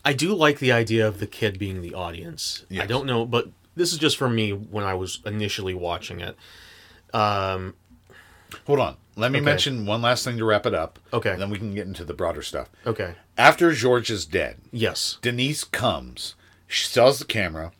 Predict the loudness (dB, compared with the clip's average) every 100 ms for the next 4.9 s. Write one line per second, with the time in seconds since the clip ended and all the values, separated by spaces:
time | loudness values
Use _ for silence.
0 | -2 -2 2 0 0 -2 2 6 6 4
1 | 0 -2 0 0 0 -6 -2 -2 -2 -4
2 | -10 -10 -6 -6 -6 2 4 6 6 6
3 | 4 2 2 2 -2 -8 -6 -4 -4 -4
4 | -2 -2 -2 -6 -10 -10 -12 -14 -20